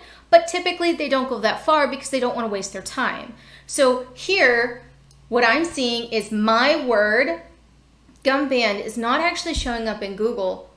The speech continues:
or Michael's. I'm really disappointed as a user, and I'm not gonna find what I want for my task, which is to give my niece a nice present for her birthday. She wants a craft,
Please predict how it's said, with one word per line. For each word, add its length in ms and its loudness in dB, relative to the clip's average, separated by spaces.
or 160 2
Michael's. 680 -6
I'm 180 0
really 220 2
disappointed 600 -6
as 160 -2
a 40 -8
user, 680 -4
and 120 0
I'm 80 2
not 140 4
gonna 140 -4
find 200 0
what 100 2
I 40 4
want 280 -2
for 60 -10
my 180 -2
task, 480 0
which 180 -4
is 260 -10
to 100 -12
give 140 -4
my 120 -2
niece 260 -4
a 40 -8
nice 200 -8
present 360 -8
for 200 -12
her 100 -10
birthday. 680 -8
She 160 -14
wants 240 -6
a 40 -2
craft, 560 0